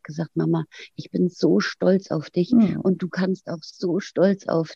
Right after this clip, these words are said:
Speaker 1: äh, dich
Speaker 2: Oh.
Speaker 1: selbst sein.“ Also das ist, äh, ganz süß. Also die merken das schon auch jetzt in, in der kurzen Zeit.
Speaker 2: Ja, ach, wie schön und wie lieb. Toll.
Speaker 1: <laughs>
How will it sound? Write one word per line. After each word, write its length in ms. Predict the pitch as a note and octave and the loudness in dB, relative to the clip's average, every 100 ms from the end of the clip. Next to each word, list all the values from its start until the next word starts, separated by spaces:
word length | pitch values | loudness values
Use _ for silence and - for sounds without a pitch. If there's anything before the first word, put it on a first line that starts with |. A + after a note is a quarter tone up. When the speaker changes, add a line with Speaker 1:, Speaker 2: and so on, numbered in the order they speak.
| - | 0
Speaker 1:
äh, 140 | - | 2
dich 220 | G3 F3+ | 4 0
Speaker 2:
Oh. 20 | D#3 | 2
Speaker 1:
selbst 380 | F3 D#3 - | 2 2 -2
sein.“ 320 | E3 D3+ D#3+ E3+ | -4 0 0 0
Also 240 | E3 D3 | 0 0
das 220 | D3 D3+ | -4 -4
ist, 200 | - - D3 | -6 0 4
äh, 240 | D3+ D#3 | 4 4
ganz 280 | D3+ D#3+ E3+ | 2 2 2
süß. 200 | F#3 F#3+ | 2 2
Also 220 | - E3 | 2 0
die 160 | D#3+ F#3 | 2 2
merken 340 | F3 E3+ F3+ | 4 2 2
das 160 | F#3 F3+ | 0 0
schon 220 | - F#3 | 2 2
auch 220 | - D#3 - | 4 0 0
jetzt 240 | - - | -10 -8
in, 200 | - - | -8 -4
in 180 | - D#3 | 2 2
der 100 | D3 | 2
kurzen 400 | C#3+ C#3+ - C3+ | -2 -6 -6 -10
Zeit. 320 | - B2+ B2+ _ _ _ _ _ F3+ | -6 -6 -8 _ _ _ _ _ 6
Speaker 2:
Ja, 520 | F3+ E3+ D#3 C#3+ - | 8 8 6 2 0
ach, 200 | - E3+ - | -2 -4 -2
wie 80 | D3+ | -2
schön 540 | - - D3+ C#3 C#3 | -2 -2 0 0 0
und 280 | - D3 D#3 | -2 -4 -2
wie 80 | D#3 | -2
lieb. 560 | D3 C#3+ C#3 C#3+ - - | 0 0 0 -2 -8 -10
Toll. 520 | - D#3+ C#3+ C#3+ E3 | 0 2 2 0 0
Speaker 1:
<laughs> 420 | G3 E3 E3+ - | 0 4 4 4